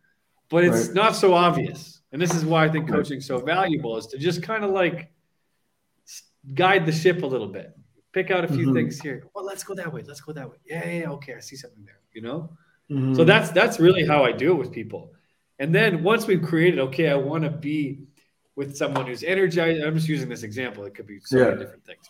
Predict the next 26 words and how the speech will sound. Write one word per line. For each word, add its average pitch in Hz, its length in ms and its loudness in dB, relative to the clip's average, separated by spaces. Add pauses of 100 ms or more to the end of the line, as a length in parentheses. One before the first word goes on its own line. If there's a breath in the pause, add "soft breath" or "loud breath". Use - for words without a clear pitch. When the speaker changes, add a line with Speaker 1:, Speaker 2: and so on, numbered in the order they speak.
(120)
Speaker 1:
right? 107 100 -20 (500 loud breath)
Someone 165 320 0
who's, 143 360 0
uh, 131 380 -8
in 135 160 -6
an 127 100 -6
energizing 175 560 6
relationship 156 680 0
with 117 100 -8
someone 147 340 -4
who 131 100 -8
loves 170 240 -2
what 160 140 -2
they 151 120 -2
do, 143 420 -2 (320 loud breath)
uh, 123 240 -6 (200)
and 123 180 -10
we 135 100 -4
have 143 200 -2
a - 20 -4
lot 139 160 -2
of 131 100 -8
fun 135 180 -6
and 120 100 -14
adventure 117 360 -12
together. 92 260 -20